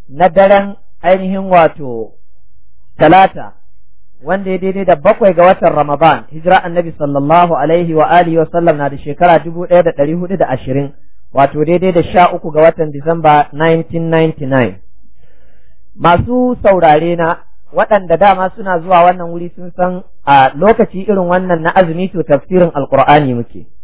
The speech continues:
To tafsirin nan na Alƙur'ani a yau ba za mu samu damar gabatar da shi ba saboda muna da wasu jawabai waɗanda ainihin za mu gabatar wa jama'a. Domin ba daidai ba ne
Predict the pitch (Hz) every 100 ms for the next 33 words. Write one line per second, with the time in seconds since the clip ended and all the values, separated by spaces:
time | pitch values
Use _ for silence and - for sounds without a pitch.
0 | - - - - 127 131 151 - 220 208
1 | 196 202 202 185 160 156 185 190 175 151
2 | 156 185 151 123 131 151 175 170 147 147
3 | 160 165 165 170 165 165 180 151 139 156
4 | 151 151 - - - - - 165 165 147
5 | 139 175 165 135 139 156 156 165 165 139
6 | 135 127 143 165 170 160 135 131 147 156
7 | 160 160 160 160 143 143 151 165 156 123
8 | 123 131 110 90 - - - - 135 165
9 | 214 214 - 165 170 185 214 214 208 214
10 | 175